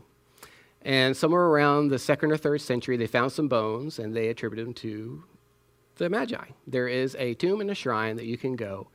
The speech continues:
and celebrate the Magi today. Now, we don't know what happened to them. We know that they left and they moved on, but we do know a few things. We know they were drawn to Jesus.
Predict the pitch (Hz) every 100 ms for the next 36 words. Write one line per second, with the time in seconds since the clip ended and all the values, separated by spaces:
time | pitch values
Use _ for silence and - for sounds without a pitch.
0 | - - - - - 104 101 - 117 123
1 | 110 104 - 117 110 123 - - - _
2 | _ - 131 - - - _ _ _ _
3 | _ _ _ _ _ - - _ _ _
4 | 143 156 147 156 _ _ _ _ _ _
5 | _ _ _ _ _ _ _ _ _ -
6 | 143 196 202 147 117 113 107 101 95 -
7 | 117 - - - 180 _ _ _ _ _
8 | _ _ _ 127 135 135 131 127 147 113
9 | 110 - - - - 120 120 120 110 98
10 | 98 131 185 220 233 190 156 127 101 -
11 | - - - - _ _ _ _ _ -
12 | 156 180 180 175 151 139 139 143 143 143
13 | 113 95 - - - -